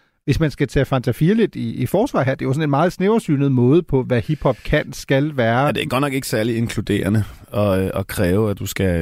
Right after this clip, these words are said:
Speaker 2: øh, ja, gøre, <laughs> komme fra forskellige kår og
Speaker 1: Ja.
Speaker 2: gøre bestemte ting for ligesom at være en del af, af hiphop-scenen, ikke? Og jeg synes jo, noget af det mest interessante ved Fantastischen Fire, som man ikke ser særlig ofte i hiphop i hele verden faktisk,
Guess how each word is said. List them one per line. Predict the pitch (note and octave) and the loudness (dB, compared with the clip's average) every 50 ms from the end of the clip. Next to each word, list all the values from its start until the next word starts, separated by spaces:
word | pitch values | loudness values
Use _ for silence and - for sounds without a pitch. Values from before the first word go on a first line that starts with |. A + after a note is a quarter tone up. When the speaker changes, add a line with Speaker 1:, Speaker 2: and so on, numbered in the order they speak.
| D#2 D#2+ | 0 -2
Speaker 2:
øh, | F2+ - - - - - | -2 -4 -4 -4 -2 0
ja, | A#1 D#2+ - F#2+ - - _ _ _ _ _ _ | 0 0 -2 -4 -8 -14 _ _ _ _ _ _
gøre, | - F#2 F#2 G2+ G#2 D#2+ G#2 G#2 F#2+ E2+ - - | -4 -2 0 0 0 0 -2 -2 -2 -2 -2 -2
<laughs> | E3 D3+ - - | -2 -2 -2 -2
komme | - - C3 G#2+ A2 A#2+ C3 C#3 | -2 -2 0 0 0 -2 -2 -4
fra | A#2+ - A#2 G#2+ | -4 -2 -2 -2
forskellige | G2 - G#2 G2 - - B2 G#2+ G#2+ - - C#3 - - - | -2 -2 -6 -6 -2 -2 0 0 0 0 0 -2 -4 -4 -4
kår | - - B2 A#2 - - | -4 -2 -2 -2 -2 -2
og | F3 | -2
Speaker 1:
Ja. | E3+ | -2
Speaker 2:
gøre | A#2+ G#2+ G2 A2 A#2 - | 0 -2 -2 -2 -4 -4
bestemte | G#2+ - - A#2 A2 - - G#2+ | -6 -6 -4 -4 -4 -4 -6 -6
ting | - - A2+ A2 G#2 | -2 -2 -2 -2 -2
for | - A2 | -2 -2
ligesom | G2+ G2+ G2 G#2+ G#2+ | 0 0 2 2 2
at | G#2 G2 | 2 2
være | G2 F#2+ F#2 | 2 2 2
en | F#2 F#2 | 2 2
del | F#2+ F#2+ - - | 2 0 0 0
af, | - - - - - | -2 -2 -4 -6 -6
af | - - | -4 -2
hiphop-scenen, | G2+ G#2 - - G#2+ - A#2 B2 A2+ G#2+ A2 B2 C3+ | -2 0 0 -2 -4 -4 -2 -2 -2 -2 -2 -2 -4
ikke? | C#3 - - - - - | -6 -10 -14 -14 -6 -4
Og | C3+ D#3 | -2 -2
jeg | F3 | -2
synes | E3 F#3+ F3+ | -2 -2 -2
jo, | F3 E3 | -2 -2
noget | D#3+ E3+ F#3+ | 0 0 0
af | G3 | -2
det | F#3 F3+ | 0 -2
mest | F#3 F#3+ G3 - - | -2 -2 -4 -4 -4
interessante | D#3 D3 - - A#2 - - - A#3 C4+ - D3+ A#2+ - - - - - - - | -4 -4 -4 -4 -6 -4 -2 -4 -4 -4 -4 -6 -6 -6 -10 -20 -20 -20 -4 -4
ved | C3+ | -4
Fantastischen | C3 - C3+ A2+ - B2+ A#2+ - - C3+ A2 A#2+ A#2 A2 | -2 -2 -4 -4 -2 -4 -6 -2 -2 -4 -2 -2 -4 -4
Fire, | - - A2 A2 A2 - | -2 -2 0 0 0 -2
som | - - - A#2 A2 | -4 -2 0 0 2
man | A2 G#2+ G#2+ G#2+ F#2+ - | 2 2 0 0 0 0
ikke | D#3+ E3+ - | -2 -2 -2
ser | - - - D#3+ A#2+ - | -2 -2 0 -2 -2 -2
særlig | - - - A2 A2 B2+ C#3+ - - | -4 -4 -2 0 0 0 0 0 0
ofte | G2+ A#2+ A#2+ - - C#3+ C3 - - - - _ _ _ _ _ _ | 0 0 0 0 -2 -2 -2 -2 -8 -20 -20 _ _ _ _ _ _
i | - B2 | 0 2
hiphop | G2 A#2+ C3+ - - D3+ B2+ - | 4 4 2 2 2 0 -2 -2
i | - G#2 | -2 -2
hele | E2 - A2+ A#2 D#3 A#3 C4+ | 0 2 2 2 2 2 2
verden | E3 D#2+ G1+ - - G2+ | 0 -2 -4 -6 -8 -6
faktisk, | - - - - - - - - | -4 -6 -6 -6 -8 -10 -10 -10